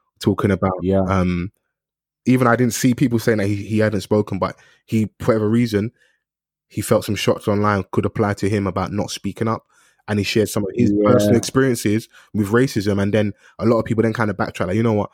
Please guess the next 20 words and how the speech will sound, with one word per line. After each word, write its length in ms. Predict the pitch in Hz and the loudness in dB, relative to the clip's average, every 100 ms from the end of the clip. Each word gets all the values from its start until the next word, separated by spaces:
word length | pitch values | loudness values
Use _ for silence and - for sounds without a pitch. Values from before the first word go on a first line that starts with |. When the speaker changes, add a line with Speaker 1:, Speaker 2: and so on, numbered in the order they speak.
| _ _ _ _ _ _ _ | _ _ _ _ _ _ _
Speaker 1:
Not 240 | 117 123 - | -2 0 2
everybody's 600 | 120 120 117 110 110 104 | 0 2 2 2 2 2
gonna 180 | 101 104 | 2 0
do 200 | 95 104 | 0 -2
the 120 | 95 | -2
exact 400 | 98 98 104 - - | -4 -2 -4 -4 -2
same 200 | 101 95 | -2 0
thing 200 | 107 98 | -2 0
in 80 | |
regards 380 | 92 92 95 - | 0 0 0 -2
to 260 | - 98 90 - _ _ | -2 0 0 -4 _ _
responding 580 | 101 - - 104 98 95 | -4 -4 0 0 2 -2
to 140 | - | -2
what's 200 | 95 90 - | -2 -2 0
going 240 | 98 95 | 0 2
on 100 | 92 | 2
outside 380 | 92 73 98 92 | 0 -2 -2 0
at 80 | 90 | 0
the 60 | |
minute 300 | 95 98 90 | 0 0 -2